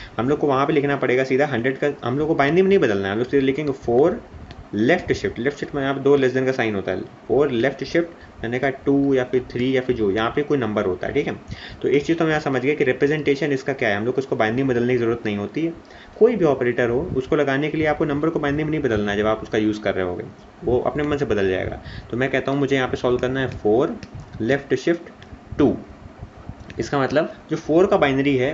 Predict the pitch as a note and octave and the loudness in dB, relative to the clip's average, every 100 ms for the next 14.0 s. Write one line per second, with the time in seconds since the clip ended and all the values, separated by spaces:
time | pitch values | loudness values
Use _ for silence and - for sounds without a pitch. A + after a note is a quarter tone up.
0 | - D3 - G3 D#3 A#2+ D3+ F3 E3 D3+ | -4 -4 4 4 4 0 0 2 2 0
1 | F#3 A#3 F3 C3 D3 D3+ - E3 - C3 | -2 -4 -2 -2 0 -2 -4 -6 -4 -2
2 | G2+ F#2+ G2 - - - E3 D3 - D#3 | -2 -2 -6 -10 -20 -12 -4 -4 -2 2
3 | E3+ E3 E3+ F#3+ C3+ C#3+ - F3 E3+ D3 | 2 2 0 0 0 -2 0 -4 -2 -2
4 | D3 D#3 D3+ C3+ D3 - A#2 A#2 - - | -2 -2 -2 -2 -4 -4 -2 -2 -6 -16
5 | - - - F#3 - - - - - - | -20 -12 -6 -4 -4 -10 -18 -16 -16 -16
6 | - A#2+ D#3+ E3+ F3+ C3 B2+ C#3+ G2+ E2+ | -8 2 4 6 4 2 2 4 2 -2
7 | - - - - - - - - - - | -8 -20 -20 -20 -20 -20 -20 -20 -20 -20
8 | - A#2 C#3+ - - A2+ A#2 A#2 B2 E3 | -10 -4 -2 -2 -4 0 2 2 0 -4
9 | - - D#3 D#3 D#3 D#3+ - C3 B2+ B2+ | -10 -6 -2 0 0 0 0 2 2 0
10 | B2 C#3+ D#3 - - - A#2+ C#3 D#3 E3 | -4 -6 -10 -12 -16 -8 -2 0 4 4
11 | E3+ C#3 D3+ D#3 D#3+ E3 D3 D3 D3 D3+ | 4 4 2 2 0 -2 -2 -2 -2 -4
12 | C#3+ D3 C#3+ C3+ F3 G3 A#2+ B2 C3 - | -4 -4 -2 -2 -2 -2 0 0 -2 -6
13 | - - - - - - A#2+ B2 C#3+ | -12 -18 -18 -20 -20 -18 -10 -2 -2